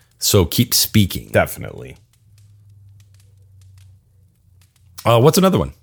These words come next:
Speaker 2: Um, goodness.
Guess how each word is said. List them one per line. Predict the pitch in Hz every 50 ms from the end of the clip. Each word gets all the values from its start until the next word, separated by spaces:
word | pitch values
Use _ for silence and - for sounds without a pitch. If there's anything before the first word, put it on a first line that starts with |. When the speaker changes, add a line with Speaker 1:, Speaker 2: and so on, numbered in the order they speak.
| _ _ _ _ _ -
Speaker 2:
Um, | - 127 131 135 135 139 139 139 139 139 139 135 131 131 117 - - - - _ _ _ _ _ _ _ _ _ _ _ _ _ _ _ _ _ _ _ _ _ _
goodness. | - 92 95 80 80 69 65 - - - - -